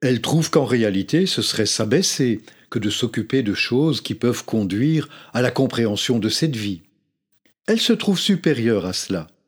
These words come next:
Mais un sentiment pareil est encore une cause d'orgueil. C'est pourquoi nous voyons constamment que ceux qui sont portés à rêver,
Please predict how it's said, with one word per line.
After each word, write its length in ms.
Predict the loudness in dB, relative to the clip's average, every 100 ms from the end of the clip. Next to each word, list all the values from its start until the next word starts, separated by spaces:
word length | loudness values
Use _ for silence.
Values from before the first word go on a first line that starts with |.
| _ _ _ _ _ -20 -20 _ -4
Mais 160 | 0
un 80 | 2
sentiment 680 | 0 0 -2 0 0 2 0
pareil 760 | -2 -2 -2 -2 -2 0 -2 -4 _ _ -20 -10
est 180 | -4 0
encore 320 | 0 2 2
une 100 | 0
cause 240 | 2 0
d'orgueil. 560 | 2 0 0 0 0 -4 -14 -20 -20 -12
C'est 180 | 0 0
pourquoi 500 | 2 0 0 0 2
nous 140 | 2
voyons 340 | 2 2 2 0
constamment 760 | 0 0 0 0 2 2 0
que 120 | 0
ceux 300 | -2 -2 -2
qui 140 | 0 -2
sont 240 | -2 -2
portés 580 | 0 -2 -2 -4 -2 0
à 80 | 0
rêver, 520 | 0 0 2 0 -2